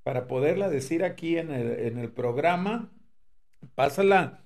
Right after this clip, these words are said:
rápido. Bueno, ya, ya es mañana, ya quizás sea difícil de que alguien,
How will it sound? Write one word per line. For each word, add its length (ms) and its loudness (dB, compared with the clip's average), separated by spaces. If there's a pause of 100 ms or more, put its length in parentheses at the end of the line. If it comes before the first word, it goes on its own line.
(280)
rápido. 560 2
Bueno, 320 0
ya, 220 -2
ya 360 -2
es 280 -6
mañana, 480 -8
ya 380 -4 (520)
quizás 340 -4
sea 160 0
difícil 540 -4
de 120 -4
que 120 -4
alguien, 540 -4